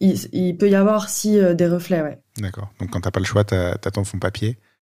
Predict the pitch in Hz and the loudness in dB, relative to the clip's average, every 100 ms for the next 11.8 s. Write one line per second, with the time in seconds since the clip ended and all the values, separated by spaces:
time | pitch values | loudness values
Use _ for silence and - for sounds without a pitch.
0 | _ - 185 175 175 202 196 185 185 190 | _ 0 4 4 4 2 2 2 4 4
1 | 180 175 - 185 170 170 175 170 - - | 4 2 -2 0 2 2 0 -4 -4 0
2 | 170 170 165 - 170 156 147 139 139 - | 0 2 -4 -6 -10 -16 -12 -8 -4 -4
3 | - 160 147 147 - 170 160 156 151 - | -2 -2 0 -2 0 0 2 -2 -4 -10
4 | - - - 160 156 156 - 185 - 185 | -14 -14 -8 -4 -2 -2 -2 -2 -2 -2
5 | 180 190 180 180 196 196 170 170 165 190 | 2 2 2 2 2 2 0 0 0 0
6 | 196 180 165 165 175 170 165 - 185 180 | 0 0 -2 -2 -4 -2 -2 0 0 0
7 | 156 156 156 156 - 165 92 - 170 165 | -2 -2 -4 -6 -6 -6 -4 -4 -2 -4
8 | - 175 175 170 156 151 _ 156 - 160 | 0 0 0 0 -2 -4 _ -14 -4 -2
9 | 151 - _ _ - - 185 180 - 190 | -4 -10 _ _ -12 -4 0 0 2 2
10 | 202 208 208 180 175 170 190 196 196 175 | 2 0 0 2 2 0 0 2 2 0
11 | 165 170 170 170 185 196 208 196 | 0 -2 -2 -2 -2 0 0 -2